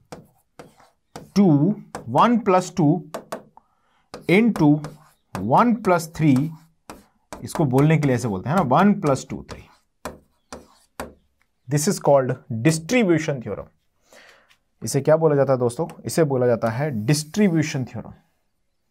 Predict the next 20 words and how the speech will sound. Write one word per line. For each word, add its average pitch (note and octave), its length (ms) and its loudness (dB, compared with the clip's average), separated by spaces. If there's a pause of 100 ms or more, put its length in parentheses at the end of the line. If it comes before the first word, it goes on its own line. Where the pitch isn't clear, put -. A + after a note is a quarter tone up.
(1900)
बोलचाल C#3 420 -2
की D3 100 -4
भाषा C#3+ 240 -4
में D3 80 -6
कैसे D3 180 -2
बोलेंगे? D#3 360 2 (100)
वन F3+ 300 4
प्लस G3+ 340 2
टू G#3 160 4
into F3 280 2
वन F#3+ 180 2
प्लस F3 300 0
थ्री D#3+ 220 4 (160)
is C3+ 220 0
equal F3 300 2
to C3+ 120 2
वन F3 200 0
प्लस D#3+ 320 -2
टू F#3+ 120 4
थ्री। - 260 0